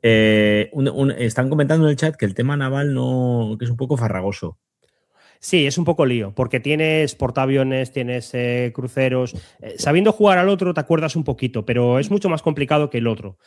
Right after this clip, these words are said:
Speaker 2: Y, y es muy importante la batalla naval, porque realmente tú estás ahí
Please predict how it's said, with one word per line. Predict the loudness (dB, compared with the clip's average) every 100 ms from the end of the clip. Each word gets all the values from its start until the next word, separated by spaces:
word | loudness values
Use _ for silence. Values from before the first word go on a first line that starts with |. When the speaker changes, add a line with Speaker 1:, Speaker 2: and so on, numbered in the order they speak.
| _
Speaker 2:
Y, | 0 2 2
y | 2
es | 4
muy | 4
importante | 2 2 2 0 2 0
la | 0 0
batalla | 0 -2
naval, | 0 0 0
porque | 0
realmente | -2 -2 -4
tú | -4
estás | -4 0
ahí | -2